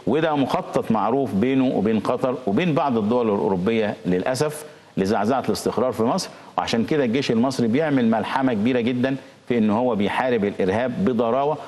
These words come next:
حرب لا تقل عن حرب الاستنزاف قبل حرب تلاتة وسبعين، بيحارب على الحدود مع إسرائيل، وبيحارب على الحدود الغربية مع ليبيا، ويمكن كمان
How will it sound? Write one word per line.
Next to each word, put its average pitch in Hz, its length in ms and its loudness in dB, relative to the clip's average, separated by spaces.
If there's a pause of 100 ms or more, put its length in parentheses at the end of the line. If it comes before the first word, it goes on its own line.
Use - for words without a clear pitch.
(120)
حرب 160 260 0
لا 135 140 2
تقل 120 340 0
عن 101 160 0
حرب 107 280 0
الاستنزاف 92 600 0 (340)
قبل 104 180 2
حرب 101 280 0
تلاتة 98 320 0
وسبعين، 101 400 0 (300)
بيحارب 117 460 0
على 104 280 0
الحدود 92 520 0
مع 92 240 0
إسرائيل، 85 440 0
وبيحارب 117 460 -2
على 104 160 0
الحدود 98 380 0
الغربية 90 400 0
مع 90 180 0
ليبيا، 131 300 0 (320)
ويمكن 135 440 0
كمان 117 360 0